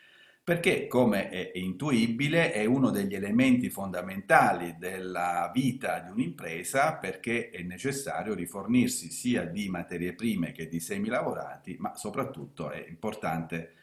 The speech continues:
essere in grado di trasportare e consegnare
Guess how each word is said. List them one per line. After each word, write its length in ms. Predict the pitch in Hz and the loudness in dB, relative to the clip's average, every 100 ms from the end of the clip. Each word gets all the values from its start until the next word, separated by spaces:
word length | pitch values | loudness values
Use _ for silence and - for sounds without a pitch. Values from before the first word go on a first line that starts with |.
| _ | _
essere 380 | 98 104 127 131 | -4 -2 0 2
in 80 | 123 | 2
grado 380 | 92 85 90 | 2 0 -2
di 180 | 90 98 | -4 -4
trasportare 720 | 87 101 - 120 - 80 76 | -2 -4 -2 -4 -2 -4 -4
e 40 | 85 | -4
consegnare 840 | 110 110 135 107 85 71 76 - | -4 0 2 0 0 -6 -10 -14